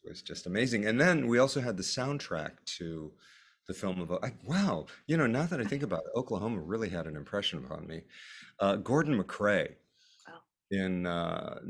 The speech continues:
Speaker 1: in the film of Oklahoma was, was pretty remarkable. I used to, you know, I used to sing along to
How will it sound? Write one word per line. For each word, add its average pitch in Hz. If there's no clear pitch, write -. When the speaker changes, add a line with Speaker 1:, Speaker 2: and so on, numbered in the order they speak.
Speaker 1:
in 95
the 92
film 90
of 78
Oklahoma 80
was, 85
was 85
pretty -
remarkable. 78
I 107
used 160
to, 180
you 170
know, 160
I 156
used 151
to 156
sing 151
along 139
to 113